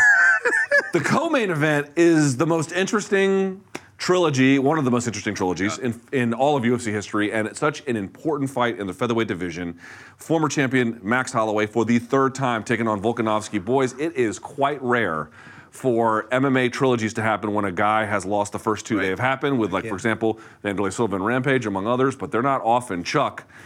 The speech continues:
Speaker 2: this is a huge fight. When you think about, uh, the significance of this fight, how do you articulate it?
Speaker 3: <laughs> Well, there's,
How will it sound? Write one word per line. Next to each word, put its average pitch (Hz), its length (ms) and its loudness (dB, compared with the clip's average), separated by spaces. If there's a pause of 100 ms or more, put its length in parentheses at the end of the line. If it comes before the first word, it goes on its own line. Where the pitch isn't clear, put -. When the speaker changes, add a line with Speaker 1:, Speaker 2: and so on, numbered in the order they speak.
(460)
Speaker 2:
this 156 280 0
is 117 120 0
a 98 120 2
huge 131 320 0
fight. 127 160 0
When 135 100 2
you 214 120 2
think 226 340 0
about, 139 500 0
uh, 113 300 4
the 104 140 -2
significance 117 520 0
of 95 80 0
this 92 160 -2
fight, 98 320 -2
how 147 160 -2
do 185 80 -4
you 156 160 2
articulate 92 680 -4
it? 65 100 -12 (360)
Speaker 3:
<laughs> 139 80 -14 (560)
Well, 151 380 0 (1080)
there's, 120 240 -6